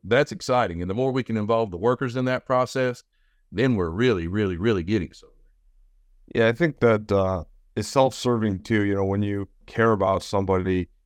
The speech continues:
Speaker 2: it feeds, uh, you know, them feeling like they're cared about and doing better, understanding, and, and doing the same to other folks. You know,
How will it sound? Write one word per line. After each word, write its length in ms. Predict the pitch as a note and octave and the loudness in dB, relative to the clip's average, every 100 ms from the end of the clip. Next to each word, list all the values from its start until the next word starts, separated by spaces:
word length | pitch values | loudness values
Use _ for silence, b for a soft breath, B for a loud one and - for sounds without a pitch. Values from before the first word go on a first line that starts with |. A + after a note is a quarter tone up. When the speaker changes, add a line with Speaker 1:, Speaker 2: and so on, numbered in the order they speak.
| _ | _
Speaker 2:
it 180 | - F2 _ | -6 -6 _
feeds, 520 | A2 G#2 G2 - - _ _ _ F#2+ | -2 0 -2 -8 -14 _ _ _ 0
uh, 420 | F2+ F2 D#2+ C#2 | 2 4 2 -2
you 120 | - F#2+ | -2 -2
know, 160 | F2 | -2
them 440 | E2+ G2+ G2 F#2+ - _ _ - | -2 -2 -2 -4 -8 _ _ 2
feeling 300 | E3+ C#3 G2 | 4 4 2
like 240 | F2 F2 | -2 -4
they're 180 | F#2 E2 | -6 -4
cared 260 | - E2+ | -4 -2
about 380 | E2+ D#2 F2 F2 - | -2 -2 -2 -2 -4
and 260 | E2+ F2+ E2+ | -4 -4 -2
doing 300 | G#2 G2+ E2+ | -2 -2 -2
better, 460 | F#2+ F#2+ F#2 F2 - _ _ | 0 0 0 -4 -10 _ _
understanding, 680 | F#2 F2 - - G2 F#2+ F2+ - | -6 -4 -8 -4 -2 -2 -4 -4
and, 240 | G2 F#2+ - - | -6 -8 -10 -2
and 160 | B2+ | 0
doing 260 | C#3 D#3 D#3 | 2 2 2
the 60 | C3 | 0
same 280 | C3+ B2+ A#2 | 0 0 2
to 80 | |
other 200 | G#2 A#2+ | 2 2
folks. 500 | G2+ G2 F2+ E2+ - - | 0 0 -2 -6 -16 -6
You 140 | F#2+ | -2
know, 320 | F2+ E2+ D#2 | -2 -2 -4